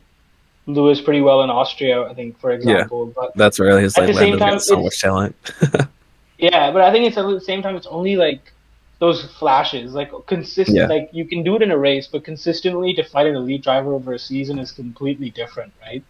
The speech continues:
Speaker 2: Yeah.
Speaker 1: It
Speaker 2: I
Speaker 1: takes it
Speaker 2: think,
Speaker 1: out of you,
Speaker 2: uh,
Speaker 1: especially some, yeah.
Speaker 2: Yeah, good one. Uh, so I think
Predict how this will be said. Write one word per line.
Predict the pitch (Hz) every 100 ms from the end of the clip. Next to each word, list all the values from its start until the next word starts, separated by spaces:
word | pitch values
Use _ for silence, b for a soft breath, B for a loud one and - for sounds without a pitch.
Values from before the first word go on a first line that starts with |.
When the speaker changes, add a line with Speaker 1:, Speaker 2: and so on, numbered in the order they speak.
| _
Speaker 2:
Yeah. | 98 92 87 - -
Speaker 1:
It | 131 -
Speaker 2:
I |
Speaker 1:
takes | 151
it | 127
Speaker 2:
think, |
Speaker 1:
out | 120 107
of | 101
you, | 92
Speaker 2:
uh, | -
Speaker 1:
especially | - 185 - 196
some, | 165 160 _ _ _ _ _ 127
yeah. | 123 - -
Speaker 2:
Yeah, | - - -
good | 78
one. | 95 - B B B
Uh, | 117 113 101
so | - 127 113 107 - - _ -
I |
think | 131 139 -